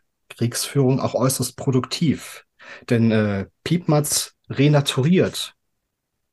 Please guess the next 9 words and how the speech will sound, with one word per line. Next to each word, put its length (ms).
die 140
Welt 220
gewissermaßen. 800
Haben 200
Sie 100
mit 160
dieser 300
produktiven 840
Zerstörung 760